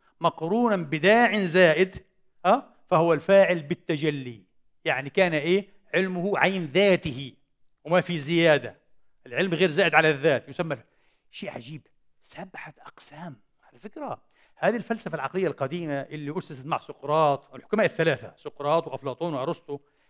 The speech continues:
مش لعب، مش لعب أولاد صغار. اليوم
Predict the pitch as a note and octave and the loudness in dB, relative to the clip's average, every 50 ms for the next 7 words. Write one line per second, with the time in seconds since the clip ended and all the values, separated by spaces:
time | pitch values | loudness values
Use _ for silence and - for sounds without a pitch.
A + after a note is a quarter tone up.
0 | _ _ F3 G3 - - E3 F3 F3 D#3+ C3+ A#2+ _ _ _ _ _ _ _ _ | _ _ -14 -14 -12 -12 -12 -10 -10 -10 -10 -12 _ _ _ _ _ _ _ _
1 | D#3+ C3+ - F#3 D#3+ D3 D#3+ E3 D#3 C#3 B2+ B2 C3 D3 D3+ C3+ A#2 - _ _ | -18 -12 -12 -10 -10 -8 -6 -6 -6 -6 -8 -8 -6 -6 -4 -6 -8 -10 _ _
2 | _ _ _ _ _ _ - E3 E3 D#3+ E3+ G3 A3 A#3 A3+ G#3+ F3 D3 B2 | _ _ _ _ _ _ -10 -10 -6 -4 -2 0 2 2 2 0 0 -4 -8